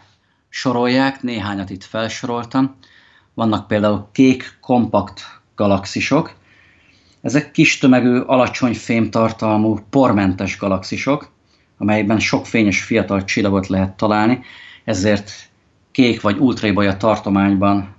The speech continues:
nagyon erős a fénylésük. Vannak köztük törpegalaxisok is, azokat kék kompakt törpegalaxisoknak hívják.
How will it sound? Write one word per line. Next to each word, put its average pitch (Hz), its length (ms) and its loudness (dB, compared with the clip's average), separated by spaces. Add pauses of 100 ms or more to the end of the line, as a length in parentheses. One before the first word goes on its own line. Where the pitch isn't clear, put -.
nagyon 95 240 0
erős 92 340 0
a 110 220 -4 (800)
fénylésük. 101 760 0 (2000)
Vannak 127 500 6
köztük - 420 -2
törpegalaxisok 127 920 -2
is, 135 160 -2
azokat 107 340 -6
kék 104 260 -4
kompakt 92 420 -4
törpegalaxisoknak 95 1000 -2
hívják. - 540 -2